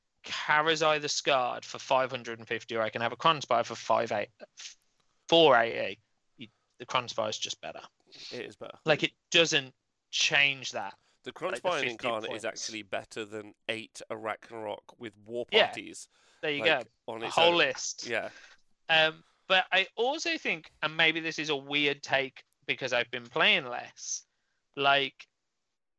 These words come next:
Speaker 1: there's that interesting debate, right, where if they change the points loads, so if I've got a big collection or I've got a small collection, I ha-, don't play that much, I've got rid of loads, and I'm like,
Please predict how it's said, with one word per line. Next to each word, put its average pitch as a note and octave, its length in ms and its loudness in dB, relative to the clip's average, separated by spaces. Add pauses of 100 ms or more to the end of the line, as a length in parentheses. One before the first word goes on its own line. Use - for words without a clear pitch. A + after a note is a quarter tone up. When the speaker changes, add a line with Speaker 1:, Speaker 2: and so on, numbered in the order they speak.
(120)
Speaker 1:
there's D#3+ 160 -8
that E3+ 240 2
interesting F3 560 -2
debate, C3+ 400 0
right, C3 260 -4
where C3+ 340 0 (800)
if - 340 0
they E3+ 200 2
change D3+ 800 -4 (280)
the C#3 180 2
points - 680 -4
loads, - 600 -6
so - 120 4
if F#3 100 6
I've G#3+ 180 6
got F3 160 4
a - 20 -4
big E3 180 0
collection C#3+ 580 -2 (160)
or C3 420 0 (160)
I've D3+ 100 0
got D#3 120 4
a D3 40 0
small E3 280 -2
collection, C3 380 -4
I C3 60 -8
ha-, E3+ 240 2
don't E3 240 4
play C#3 200 2
that B2+ 200 -2
much, - 400 -6 (260)
I've C#3 200 -2
got E3 280 2
rid C#3+ 160 2
of C3 100 2
loads, B2 480 -6
and C#3+ 100 0
I'm C3 140 -2
like, B2 400 -2